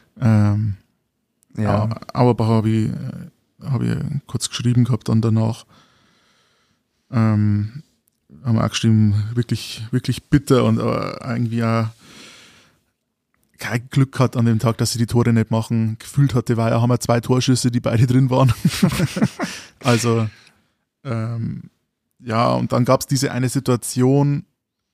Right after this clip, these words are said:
Speaker 1: wo der Torwart, glaub ich, von Weiherhammer irgendwie rausgeht und, äh, ein Auerbacher foult. Da hätte man schon wohl über Rot nachdenken können.
Speaker 2: Okay.
Speaker 1: Da haben sie sich auch ein bisschen
Speaker 2: Nur Gelb.
Speaker 1: sehr geärgert.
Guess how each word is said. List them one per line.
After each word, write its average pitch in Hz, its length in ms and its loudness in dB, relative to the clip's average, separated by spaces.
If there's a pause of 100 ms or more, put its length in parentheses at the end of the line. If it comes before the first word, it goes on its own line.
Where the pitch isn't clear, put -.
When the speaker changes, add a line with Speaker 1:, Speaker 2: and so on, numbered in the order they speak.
(460)
Speaker 1:
wo 117 360 0
der 113 540 0
Torwart, 131 560 0
glaub 120 180 -4
ich, 123 120 -4
von 120 180 -2
Weiherhammer 117 460 2
irgendwie 117 260 0
rausgeht 117 520 0
und, 113 420 -4
äh, - 60 -10
ein 113 680 -4
Auerbacher 123 460 -2
foult. 120 600 0 (760)
Da 110 160 -8
hätte 113 260 0
man 110 160 4
schon 123 540 2
wohl 127 200 0
über 131 260 0
Rot - 220 -6
nachdenken 139 440 -10
können. - 220 -8
Speaker 2:
Okay. 104 180 -6 (720)
Speaker 1:
Da 117 100 -2
haben 117 260 2
sie 113 100 -6
sich 120 260 -2
auch 120 80 -2
ein 117 140 2
bisschen 113 500 -2 (100)
Speaker 2:
Nur 117 140 0
Gelb. 104 180 4
Speaker 1:
sehr 131 320 2
geärgert. - 500 -8